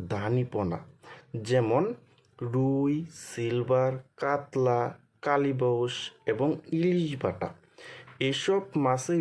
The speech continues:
রেণু পোনা কিন্তু আপনি একদম সীমিত দামে কিন্তু কিনে কিন্তু চিতল মাছকে খাওয়াতে পারবেন। এর পাশাপাশি খাবার দিতে পারবেন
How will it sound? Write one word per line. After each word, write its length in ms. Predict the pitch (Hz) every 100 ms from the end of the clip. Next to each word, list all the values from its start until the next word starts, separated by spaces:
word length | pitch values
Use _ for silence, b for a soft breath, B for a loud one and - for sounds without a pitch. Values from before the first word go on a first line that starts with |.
| 131
রেণু 300 | 104 123 165 190 190
পোনা 260 | 156 139 123
কিন্তু 200 | 120 98 101
আপনি 220 | - 127 156 - - 165 180
একদম 460 | 175 135 120 135 - - B B - -
সীমিত 540 | - 156 175 214 214 214 190 156
দামে 240 | 147 147
কিন্তু 380 | 143 120 110 160 160 160
কিনে 320 | 190 190 180 156
কিন্তু 340 | 104 92 160 277 - B B B -
চিতল 380 | 190 185 185 165 127
মাছকে 400 | 98 - - 196 285 b _ -
খাওয়াতে 440 | 120 127 139 185
পারবেন। 420 | 180 131 98 90 87 - - _ b b b _ 123
এর 120 | 135 196 190 -
পাশাপাশি 680 | 123 - 196 202 185 - 202 190
খাবার 340 | - 131 131 147
দিতে 220 | 147 147 147
পারবেন 340 | 131 101